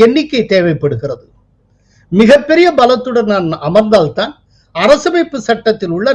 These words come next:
நமக்கு பாதகமான சட்டங்களை மாற்றி தேவையான சட்ட திருத்தங்களை மேற்கொள்ள முடியும். எனவேதான் பிரதமர் மோடி நானூறுக்கு மேல் நமக்கு தேவை என்று கூறுகிறார்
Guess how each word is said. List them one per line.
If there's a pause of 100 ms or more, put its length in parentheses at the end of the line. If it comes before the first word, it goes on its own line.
நமக்கு
பாதகமான (400)
சட்டங்களை
மாற்றி (480)
தேவையான
சட்ட
திருத்தங்களை
மேற்கொள்ள
முடியும். (760)
எனவேதான்
பிரதமர்
மோடி (520)
நானூறுக்கு
மேல்
நமக்கு
தேவை (240)
என்று
கூறுகிறார்